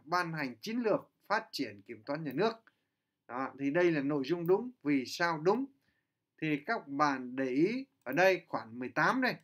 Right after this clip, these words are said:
Để căn cứ vào khoản mười tám. Thì xây dựng và trình Ủy ban Thường vụ Quốc hội ban hành chiến lược phát triển kiểm toán nhà nước. Đây chính là nhiệm vụ của kiểm toán nhà nước. Là có nội dung đúng.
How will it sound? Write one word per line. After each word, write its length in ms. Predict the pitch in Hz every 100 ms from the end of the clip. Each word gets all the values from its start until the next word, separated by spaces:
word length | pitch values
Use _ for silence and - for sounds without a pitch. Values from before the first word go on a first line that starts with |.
| _ _ _ _ _ -
Để 140 | 120 -
căn 220 | 175 175
cứ 220 | 165 202
vào 120 | 214 147
khoản 280 | 127 117
mười 100 | 123
tám. 320 | 117 156 196 240 _ _ _ _ _ _ _ -
Thì 280 | 180 170 143 - _ -
xây 360 | - 233 226
dựng 320 | 190 196 151
và 120 | 147 143 -
trình 380 | 190 151 120 113
Ủy 240 | 135 139
ban 240 | 156 185
Thường 140 | 160 131
vụ 140 | 131
Quốc 160 | - 196
hội 240 | 196 151 -
ban 260 | 151 175 165
hành 220 | 147 123
chiến 180 | 113 202
lược 280 | 220 185 - _ _ _ _
phát 180 | 202 208
triển 260 | - 131 104
kiểm 200 | - 110
toán 200 | 143 160
nhà 80 | 131
nước. 200 | 160 214 - -
Đây 240 | 147 147 147
chính 280 | 175 214
là 100 | 180
nhiệm 360 | 120 135 139 113
vụ 260 | 135 110 101
của 120 | 113 -
kiểm 120 | 135
toán 200 | 143 151
nhà 60 | 123
nước. 320 | 143 190 - _ _ _ _ _ -
Là 100 | 131
có 160 | - 165
nội 320 | 156 170 131
dung 340 | 139 165 151
đúng. 200 | 175 233